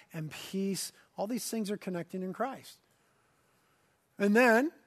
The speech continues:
verse three, they say to themselves, "Oh, that we might know the Lord." Right? They've drifted. They've been disciplined. They come to their senses. They're saying, "Oh, that we might know the Lord again. Let us press on to know him."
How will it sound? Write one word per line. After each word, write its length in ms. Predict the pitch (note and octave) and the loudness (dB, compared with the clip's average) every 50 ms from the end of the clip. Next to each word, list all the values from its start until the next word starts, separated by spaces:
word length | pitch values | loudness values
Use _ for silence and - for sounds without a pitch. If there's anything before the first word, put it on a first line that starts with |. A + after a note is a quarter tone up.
| _ | _
verse 280 | - G#3+ A3 G#3+ - - | -4 -2 -2 -2 -4 -6
three, 280 | - F#3+ G#3 A3+ B3 B3 | -4 -2 0 0 0 2
they 140 | G#3 A3+ | 0 0
say 200 | F#3 - A#3 A#3 | -2 0 0 0
to 80 | G#3+ G#3+ | 0 0
themselves, 340 | G#3+ G#3 - - A#3 G3+ F3+ | -2 -2 0 2 0 0 2
"Oh, 380 | A#3+ - C#4 D4 D#4+ F4 F4 - - - - | 6 10 12 12 12 12 10 4 0 -4 -2
that 140 | - B3+ B3 | 0 2 4
we 160 | A#3+ C#4+ D#4 | 4 4 6
might 260 | D#4+ D#4+ D#4+ E4 C#4+ A3+ | 8 8 6 6 6 2
know 400 | A3 A3 A3 A#3 C4 D#4+ F4+ F4 | 2 4 6 8 10 10 10 8
the 140 | E4+ E4 | 8 6
Lord." 560 | D4+ C#4 C4+ D4 D#4 D4+ B3+ F3 C#3+ - - - - _ _ _ _ _ _ _ _ _ _ | 6 8 8 10 10 10 8 6 4 0 -8 -16 -20 _ _ _ _ _ _ _ _ _ _
Right? 180 | - A3+ C4 A3 | 6 6 6 8
They've 160 | A#3 A3+ F3+ | 6 2 2
drifted. 500 | - - C4+ D#4 - - E4+ F4 F#4 D4+ - _ _ _ _ _ - | 4 4 4 6 6 4 4 2 2 2 -2 _ _ _ _ _ 0
They've 100 | B3 A3 | 2 2
been 140 | A#3+ A3 G3+ | 4 4 4
disciplined. 540 | C4+ C#4+ - E4+ C#4+ - D4+ F4 F#4 F4 - - - - | 4 4 4 2 2 4 4 4 4 2 -2 -6 -4 -2
They 100 | A#3 - | -2 0
come 240 | - A#3+ D4 C#4 | 2 4 4 4
to 80 | C#4 C#4+ | 4 4
their 100 | A#3+ A#3 | 4 2
senses. 800 | - - - C#4 D#4 D#4 - - F4+ G4 G4 D#4+ - - - - _ _ _ _ _ _ _ _ _ _ _ _ _ - | 2 4 4 4 4 4 4 4 4 4 4 4 2 0 -2 -6 _ _ _ _ _ _ _ _ _ _ _ _ _ -6
They're 80 | A3 | -2
saying, 240 | - - C#4 C4+ B3+ - | 0 0 0 2 4 6
"Oh, 360 | - D4+ D#4+ E4+ E4+ E4+ D#4+ | 10 12 12 12 12 12 12
that 100 | C#4 C4+ | 10 6
we 100 | C4+ C#4+ | 4 4
might 220 | C4+ C4+ C4+ B3+ | 4 4 4 4
know 180 | A#3 A#3+ B3 C4 | 4 6 6 6
the 80 | C4+ C4+ | 6 6
Lord 320 | C4 B3+ B3+ B3 B3 A3+ | 6 6 8 8 6 6
again. 200 | G#3+ A3 G#3 D#3+ - - - - | 4 2 0 -2 -2 -10 -2 6
Let 180 | C4 D#4+ F4 | 8 8 8
us 160 | F#4 E4 - | 8 6 2
press 400 | - - - D4+ E4 D4+ - - | 0 0 4 4 6 6 4 2
on 560 | C4+ - - C#4+ D4 D#4 D#4+ D#4+ E4 E4 D#4+ B3+ | 0 2 6 8 8 10 10 8 8 6 4 4
to 140 | - C4+ D4 | 2 2 2
know 380 | C#4 B3+ C4 C#4+ D4 D4+ D4 | 4 6 8 10 10 10 8
him." 260 | F#3+ F3 A3 F3+ C3+ | 6 4 2 0 -2